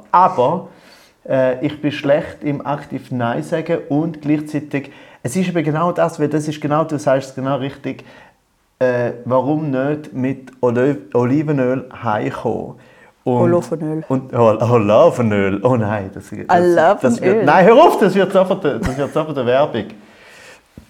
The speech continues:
Speaker 2: Ah, stimmt, und für das müssten wir Geld verlangen.
Speaker 1: Richtig.
Speaker 2: Das, gi-,
Speaker 1: Also
Speaker 2: das gibt's nicht gratis.
Speaker 1: Nein,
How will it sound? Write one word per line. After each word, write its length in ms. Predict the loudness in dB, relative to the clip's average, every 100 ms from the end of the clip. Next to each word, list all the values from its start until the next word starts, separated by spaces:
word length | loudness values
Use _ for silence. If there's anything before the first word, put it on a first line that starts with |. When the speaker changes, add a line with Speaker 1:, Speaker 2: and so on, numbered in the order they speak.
| _ 2
Speaker 2:
Ah, 420 | 4 6 4 2 -6 _ _ _ _ _
stimmt, 300 | -2 0 2
und 80 | 0
für 60 | -2
das 120 | 0
müssten 240 | 0 -2 -4
wir 80 |
Geld 240 | 0 0 0
verlangen. 340 | -4 -6 -6
Speaker 1:
Richtig. 500 | -6 -6 -4 -6 -6
Speaker 2:
Das, 120 | -8 -10
gi-, 100 | -10 -12 _ _ _
Speaker 1:
Also 140 | 0 0
Speaker 2:
das 120 | 0
gibt's 260 | -6 -4 -6
nicht 180 | -6 -2
gratis. 600 | -2 -2 -4 -8 -8 -4
Speaker 1:
Nein, 260 | -2 -2